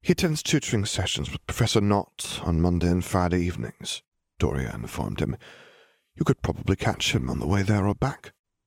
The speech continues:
"He doesn't need tutoring," Arcturus muttered. "Unless—" "Knott thinks he has potential to go really far," Doria broke in. "Dumbledore does it with McGonagall."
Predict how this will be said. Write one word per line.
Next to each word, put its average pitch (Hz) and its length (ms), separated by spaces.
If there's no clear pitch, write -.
"He 156 100
doesn't 82 280
need - 200
tutoring," - 640
Arcturus - 500
muttered. 76 380
"Unless—" - 720
"Knott 117 260
thinks - 360
he 107 60
has 98 160
potential - 460
to - 100
go 92 140
really 92 300
far," - 440
Doria 69 280
broke - 280
in. 69 160
"Dumbledore 113 420
does 76 200
it - 80
with - 160
McGonagall." 95 520